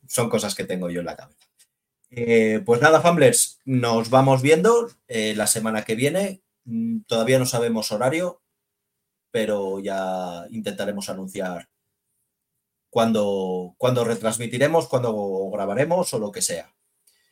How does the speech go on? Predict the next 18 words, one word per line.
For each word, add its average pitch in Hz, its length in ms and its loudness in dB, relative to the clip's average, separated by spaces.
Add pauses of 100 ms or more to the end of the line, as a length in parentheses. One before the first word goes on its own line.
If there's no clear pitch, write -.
(600)
Que 107 440 0
paséis 110 340 -2
todos 107 240 0
una 107 160 -2
bu-, 101 360 -4
feliz 101 320 -4
semana. 151 520 0 (340)
Eh, 90 460 -8
David, 110 340 -2
muchas 107 260 -8
gracias 101 340 -6
por 95 560 -6
estar 98 260 -4
ahí. 151 480 -2 (960)
Mantener 113 500 0
todo 117 200 2
esto 113 200 2
arriba 170 560 4